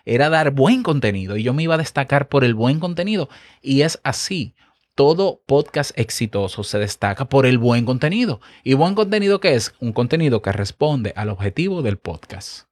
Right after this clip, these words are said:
Si tu podcast es para educar, no te pongas a hablar de ti, ponte a enseñar. Si es para informar, no te pongas a dar vuelta de lo, de lo que hiciste ayer, ponte a informar. Si es hacer chistes, es algo muy serio hacer chistes.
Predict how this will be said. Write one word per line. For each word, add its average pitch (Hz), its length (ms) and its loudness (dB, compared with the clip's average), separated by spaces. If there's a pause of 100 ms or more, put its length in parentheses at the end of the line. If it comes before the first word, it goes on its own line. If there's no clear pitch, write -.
(360)
Si 117 180 -6
tu 104 160 -6
podcast 113 460 -2
es 104 140 -4
para 123 200 0
educar, 139 380 2
no 156 160 -4
te 202 100 -2
pongas 160 260 0
a 135 40 4
hablar 120 260 2
de 107 100 0
ti, 190 320 -4 (280)
ponte 120 300 -2
a 208 40 2
enseñar. 175 540 -2 (720)
Si - 140 0
es 131 80 2
para 160 240 2
informar, 160 460 2
no 123 140 0
te 139 80 -2
pongas 160 280 -2
a 156 60 4
dar 156 160 2
vuelta 151 380 0
de 139 120 4
lo, 117 80 0
de 120 340 -2
lo 117 80 -2
que 117 80 -4
hiciste 113 300 -4
ayer, 131 340 0
ponte 104 320 0
a - 20 0
informar. 170 560 -4 (460)
Si 143 260 0
es 170 180 0
hacer 170 380 2
chistes, 123 540 0 (640)
es 110 220 0
algo 117 240 2
muy 180 160 4
serio 180 320 2
hacer 123 240 -4
chistes. - 580 -10